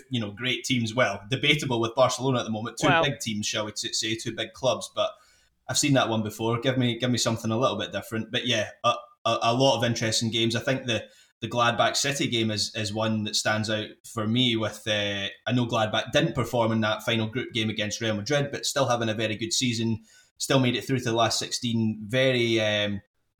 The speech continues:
Speaker 1: good attacking side with players like Marcus Thuram, Lars Stindl's having a good season, uh, Alisson Play, of course, um, Embolo. And I think they have the firepower that, that,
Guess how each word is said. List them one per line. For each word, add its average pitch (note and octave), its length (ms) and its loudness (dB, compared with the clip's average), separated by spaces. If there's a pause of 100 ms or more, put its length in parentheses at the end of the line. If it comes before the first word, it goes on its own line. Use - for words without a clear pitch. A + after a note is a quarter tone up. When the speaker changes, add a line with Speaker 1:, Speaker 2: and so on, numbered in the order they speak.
Speaker 1:
good C3+ 220 4
attacking - 500 0
side A#2+ 320 2
with A2 180 -4
players A2+ 280 -2
like G#2 240 -2
Marcus G#2 280 -4
Thuram, C3 680 4
Lars G#2 200 0
Stindl's C#3 440 0
having B2 240 0
a A#2+ 40 -4
good B2 160 -6
season, A#2 760 0
uh, G2+ 40 -6
Alisson G2+ 520 -2
Play, C#3 280 2
of B2+ 180 -4
course, B2+ 360 0
um, G2+ 580 -2 (260)
Embolo. C#3 720 2 (500)
And A#2+ 100 4
I B2 60 2
think C#3 200 -2
they C3 100 0
have C#3 160 0
the A#2 60 -2
firepower C3 800 4
that, A#2 240 -2
that, G#2 120 -4